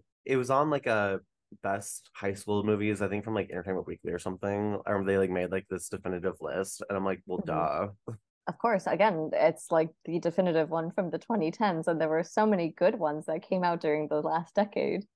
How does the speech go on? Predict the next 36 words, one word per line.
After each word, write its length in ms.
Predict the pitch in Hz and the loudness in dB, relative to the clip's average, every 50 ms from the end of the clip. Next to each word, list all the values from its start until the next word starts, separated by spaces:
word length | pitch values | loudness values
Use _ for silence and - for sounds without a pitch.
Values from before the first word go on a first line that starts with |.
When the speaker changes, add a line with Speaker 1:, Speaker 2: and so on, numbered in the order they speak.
| _ _ 110 | _ _ 0
Speaker 1:
Mm-hmm. 360 | 107 101 95 95 95 90 85 80 80 _ _ _ _ _ _ _ _ _ | 2 2 2 0 -2 -6 -8 -10 -14 _ _ _ _ _ _ _ _ _
And 160 | 131 131 131 | 2 4 4
also, 600 | 127 127 127 - 135 127 123 120 117 113 107 - _ _ _ _ _ - | 4 4 4 4 4 4 4 4 2 0 -2 -6 _ _ _ _ _ -4
Amanda 300 | 131 127 127 123 120 110 | 0 2 2 2 2 0
Bynes, 340 | 117 110 110 110 113 - - | 0 0 0 0 -2 -2 -4
I 60 | 113 | -4
miss 200 | 110 98 95 - | -4 -6 -6 -8
you 60 | 92 | -8
so 160 | 82 - 92 85 | -6 -4 -4 -2
much. 420 | 87 87 98 117 113 - - - _ _ _ _ _ _ _ _ - | -2 -2 0 -2 -2 -4 -6 -16 _ _ _ _ _ _ _ _ -12
Speaker 2:
Yeah. 460 | 208 202 214 214 214 208 190 180 175 165 _ _ _ _ - - | -10 -10 -8 -8 -8 -8 -8 -10 -10 -14 _ _ _ _ -8 2
Oh, 320 | - 269 320 339 370 226 - - | 2 4 4 4 2 0 0 2
remember, 460 | 196 220 220 240 240 247 294 294 277 | 2 4 4 4 4 4 4 4 6
um, 380 | - 220 214 208 202 196 185 - _ _ _ _ _ - | 6 6 4 4 4 2 -2 -4 _ _ _ _ _ 4
Ally 500 | 185 196 214 220 226 226 226 226 226 220 | 6 6 6 6 4 4 4 4 2 2
from 300 | 220 - - 196 190 190 | 0 0 0 0 0 2
Ally 260 | - 180 180 185 190 190 185 | 2 4 4 4 4 0 0
and 80 | 180 | -2
A 140 | 170 196 277 | 0 -2 -2
J 180 | 294 - 165 156 | 0 0 0 0
is 120 | 160 - | 2 2
also 280 | 190 262 285 - 202 160 | 0 -2 0 -2 -2 -2
in 120 | 156 156 | 0 2
that 100 | 156 143 | 4 6
Speaker 1:
Oh, 80 | 156 160 | 6 6
she 240 | 160 160 160 170 151 | 4 2 0 2 2
Speaker 2:
movie. 40 | |
Speaker 1:
is 260 | 139 127 135 165 - 185 | 4 4 4 4 4 2
in 160 | 190 180 160 | 2 2 2
it. 460 | 139 120 110 104 98 92 90 87 85 - - - | 2 2 2 0 0 -2 -4 -4 -6 -6 -4 -2
Speaker 2:
And 140 | 180 185 - | -2 -2 0
she's 340 | - - 220 262 262 - | 4 6 6 6 6 2
a 60 | 220 196 - - | 2 2 2 0
fierce 280 | - 160 165 180 - _ | 0 0 0 0 -4 _
bitch, 280 | - 165 190 - - - | 0 0 0 0 -6 -14
too. 440 | - - 233 220 277 262 147 156 - | -4 2 4 6 6 6 6 6 6